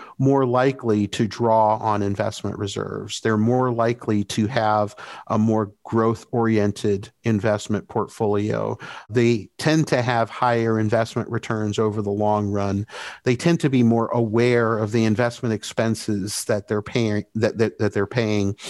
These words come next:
And they tend to have, from a governance perspective, more likely to have a dedicated investment committee or an investment subcommittee, whereas smaller groups might just delegate it to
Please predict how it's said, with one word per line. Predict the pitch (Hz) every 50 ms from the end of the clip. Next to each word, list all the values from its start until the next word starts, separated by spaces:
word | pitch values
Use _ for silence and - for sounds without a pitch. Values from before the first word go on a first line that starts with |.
| - - - - - - -
And | - - 139 139
they | 143 135 120
tend | - - 151 143 131
to | - 143
have, | 127 - 139 127 123 120 120 117 113
from | - - - - 127 120
a | 113
governance | 117 120 117 110 123 117 117 113 -
perspective, | - - 110 - - 113 110 - - 117 107 101 107
more | 113 113 120 120
likely | 113 113 113 107 - - 110 107
to | 110 110
have | 107 113 107 107 104 - - - - - - - - -
a | 123 117
dedicated | 98 - 131 120 117 123 120 - - 127 113 107 117 107 110
investment | 113 107 101 120 110 113 - - 113 104 -
committee | - - 117 107 104 104 104 104 101 101 101
or | 98 98 101
an | 107
investment | 110 107 98 117 - - - - 110 -
subcommittee, | - - - 113 107 - - - 113 107 104 101 101 98 98 104 - - - - - - _
whereas | 113 113 107 101 - -
smaller | - 123 110 107 107 104
groups | 101 - 113 107 95 - - -
might | 110 104 104 - -
just | - 107 - -
delegate | 117 104 101 107 101 - 104 98 101
it | 98 - - -
to | - - - 104 98 95 98 95